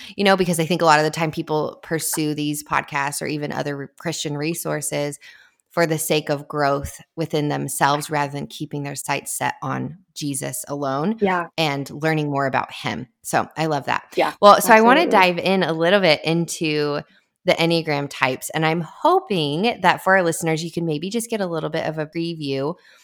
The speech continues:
Speaker 1: of what you
Speaker 2: Yeah.
Speaker 1: provide in your book, The Journey Home. Can you share maybe one way for each Enneagram type that they wander away from God, that they're more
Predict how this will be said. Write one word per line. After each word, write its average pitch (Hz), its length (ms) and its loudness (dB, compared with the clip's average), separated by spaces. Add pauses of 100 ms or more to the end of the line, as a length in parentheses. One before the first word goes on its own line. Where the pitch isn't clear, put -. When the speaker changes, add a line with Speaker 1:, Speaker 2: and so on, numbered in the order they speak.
(240)
Speaker 1:
of 165 140 0
what 160 420 -2
you 170 140 -2
Speaker 2:
Yeah. 190 100 0
Speaker 1:
provide 147 640 0
in 147 300 -6
your 151 260 -4
book, 147 280 -6
The 156 80 -6
Journey 151 320 -4
Home. 147 400 -4 (360)
Can 208 200 2
you 190 200 0
share 156 540 0
maybe 156 300 -2
one 160 560 0
way 151 520 -2 (140)
for 156 460 0 (120)
each 165 300 -4
Enneagram 156 500 -4
type - 380 -8
that - 220 -10
they 151 200 -4
wander 147 720 -4 (420)
away 151 420 0
from 151 320 -2
God, 143 300 0
that 151 140 -6
they're 151 100 -4
more 147 520 -2